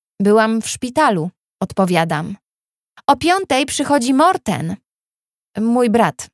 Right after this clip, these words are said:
wyjaśnia Bianka. "Z łysiną", mówi Wiki i kreśli palcem kółko na czubku głowy. "Lubisz pudle?" Wzruszam ramionami, a Wiki mówi, że chce jej się siku. Biegnie w głąb korytarza.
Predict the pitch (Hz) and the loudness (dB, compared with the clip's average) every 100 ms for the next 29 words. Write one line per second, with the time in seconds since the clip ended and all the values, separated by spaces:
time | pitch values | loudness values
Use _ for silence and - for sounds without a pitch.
0 | - 180 185 170 - 190 180 170 143 - | -6 0 2 0 -2 -2 0 -2 -4 -10
1 | - 202 - _ _ _ _ _ 233 220 | -10 -10 -14 _ _ _ _ _ -2 0
2 | 254 254 - 392 440 208 160 - _ 196 | -2 -2 -2 -2 -2 -2 -4 -8 _ -2
3 | 196 185 190 185 175 - 160 - _ _ | 0 0 0 0 -2 -8 -12 -14 _ _
4 | 247 - 277 285 - 196 185 233 - 180 | -8 -2 -2 -2 -4 -2 0 0 -2 -6
5 | - 233 262 233 190 165 - 196 - 185 | -2 -2 -2 -2 -2 -2 -4 -4 -2 -2
6 | 180 175 156 117 190 _ _ - - - | 2 2 0 -4 -10 _ _ -20 -10 -4
7 | 330 392 415 - - 254 214 214 330 _ | 0 2 2 0 -2 0 2 2 0 _
8 | _ _ _ _ 185 170 190 190 185 160 | _ _ _ _ -4 -2 -2 0 -2 0
9 | 170 160 156 175 214 254 - _ _ 202 | 0 0 0 -2 -2 -6 -10 _ _ -2
10 | 202 294 - 240 208 226 226 202 190 - | -2 -4 -4 -2 0 0 0 0 -2 -4
11 | - 196 185 165 - 175 - 175 - - | -2 0 0 -2 -4 -6 -6 -8 -10 -14
12 | 208 _ _ - 170 208 202 175 175 160 | -14 _ _ -6 2 2 2 -2 -2 0
13 | 175 185 - 180 165 180 160 156 - | 2 2 0 -2 -2 -4 -4 -4 -8